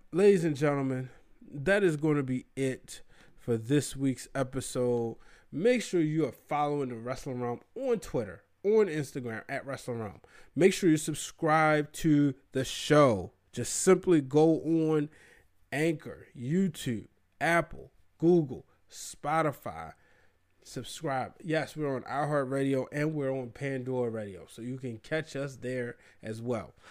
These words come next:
Like I said, make sure you get ready tomorrow. My interview with Ariella Nix drops.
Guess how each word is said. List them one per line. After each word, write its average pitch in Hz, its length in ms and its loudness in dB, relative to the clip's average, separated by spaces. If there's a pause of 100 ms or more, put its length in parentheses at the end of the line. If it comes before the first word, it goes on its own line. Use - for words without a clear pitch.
(640)
Like 131 140 4
I 127 40 4
said, 127 220 0
make 135 160 0
sure 143 160 -4
you 131 80 0
get 143 200 0
ready 135 340 2 (160)
tomorrow. 123 680 0 (300)
My - 100 -20 (100)
interview 160 480 0
with 123 340 -8
Ariella 135 680 -2
Nix 123 320 -4
drops. 117 560 -6